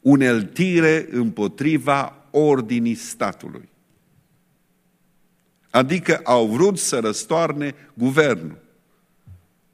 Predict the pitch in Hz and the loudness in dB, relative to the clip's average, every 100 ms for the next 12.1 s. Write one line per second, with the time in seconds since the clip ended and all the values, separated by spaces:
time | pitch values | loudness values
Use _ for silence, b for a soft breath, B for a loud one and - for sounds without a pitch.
0 | _ _ _ _ _ _ - 107 202 170 | _ _ _ _ _ _ -6 0 0 0
1 | 170 160 127 117 151 120 95 135 135 120 | -4 -2 -2 0 -2 2 4 4 4 0
2 | 110 - 135 143 117 - 143 135 120 107 | -2 -4 -6 -4 -4 0 2 2 0 0
3 | 110 104 143 127 101 110 107 104 104 - | -2 0 -2 -2 -2 -4 -2 -2 -2 -6
4 | - 143 151 B B B 101 110 135 135 | -4 -4 -4 B B B -2 -2 0 0
5 | - 131 110 87 104 143 - - b b | 0 0 0 0 -4 -4 -10 -14 b b
6 | b b 101 127 147 - - 151 151 - | b b 0 2 2 0 2 4 4 0
7 | - 120 117 113 151 139 120 110 - 139 | 0 2 2 0 -2 0 -2 -2 -2 -2
8 | 117 110 - 104 143 - - b b b | -2 -4 -4 -4 -4 -14 -20 b b b
9 | 131 120 123 117 113 110 151 143 117 139 | -12 -6 -4 -4 -6 -2 0 0 -2 -4
10 | 139 113 95 104 - - 143 120 - 131 | -4 -10 -4 -4 -4 -2 -2 0 0 0
11 | 127 123 104 110 120 110 104 110 123 - | 0 -2 -2 -2 -2 -2 -2 0 0 -4
12 | - | -16